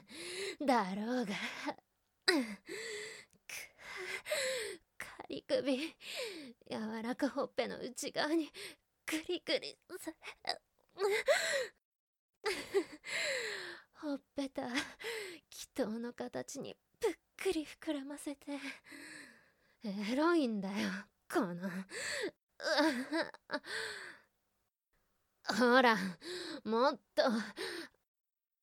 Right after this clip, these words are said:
あ、電話？誰から？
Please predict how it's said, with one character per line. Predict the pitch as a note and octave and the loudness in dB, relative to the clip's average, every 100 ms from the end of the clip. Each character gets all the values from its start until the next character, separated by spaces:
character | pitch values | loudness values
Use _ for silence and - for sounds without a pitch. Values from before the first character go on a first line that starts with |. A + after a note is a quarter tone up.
| _ _ _ _ _ _ _ _ _ _ | _ _ _ _ _ _ _ _ _ _
あ、 | C#4+ C#4 - _ _ _ _ - G#3 E3 - - - | 0 0 -2 _ _ _ _ -6 -6 -6 -12 -18 -10
電 | G#3+ A3 F#3+ B3+ E4 F4 F4+ - - - _ _ _ _ _ _ _ - | -2 0 0 -2 -2 -4 -6 -8 -12 -18 _ _ _ _ _ _ _ -12
話？ | F#3 | -8
誰 | E3+ G#3+ C4+ C4+ | -6 -2 0 0
か | - | -2
ら？ | E3+ | -8